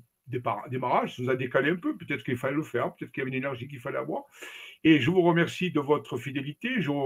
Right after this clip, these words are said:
je dis, euh, rendez-vous à ceux qui suivent le, l'Académie des Jedi, euh, bientôt, et aussi au pac, euh, Global United Universe, qui sont les,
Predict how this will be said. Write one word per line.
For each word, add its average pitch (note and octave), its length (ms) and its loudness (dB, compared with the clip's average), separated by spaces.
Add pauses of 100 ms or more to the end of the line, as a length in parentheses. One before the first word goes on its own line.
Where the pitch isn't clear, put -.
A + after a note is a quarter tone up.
je C#3+ 80 0
dis, D#3 240 4
euh, C#3 160 10 (340)
rendez-vous C#3+ 400 4
à D3 60 8
ceux - 160 0
qui C#3 240 -4
suivent C#3+ 380 0
le, B2+ 340 8 (260)
l'Académie D3 460 8
des C#3 120 6
Jedi, A3+ 500 8
euh, B2+ 180 8
bientôt, F3 560 2
et C#3 220 6
aussi C3 340 0
au C#3 120 4
pac, - 460 4 (340)
euh, B2+ 100 4
Global D3+ 460 6
United C#3+ 360 -2
Universe, C#3 500 2
qui C#3 140 -16
sont D3 160 -2
les, B2+ 220 0